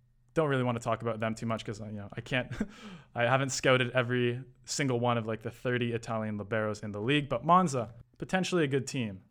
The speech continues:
but definitely some question marks with health with Grozier, Zavarana.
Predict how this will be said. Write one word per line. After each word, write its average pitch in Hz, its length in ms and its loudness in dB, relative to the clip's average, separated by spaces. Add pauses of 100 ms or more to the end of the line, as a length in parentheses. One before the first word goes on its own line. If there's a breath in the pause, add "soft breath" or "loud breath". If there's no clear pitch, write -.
(340)
but 107 360 -6
definitely 143 280 -2
some 135 160 -6
question 123 320 0
marks 110 240 -4
with 110 100 -10
health 113 260 -4
with 110 140 -10
Grozier, 113 460 0 (520 soft breath)
Zavarana. 107 680 0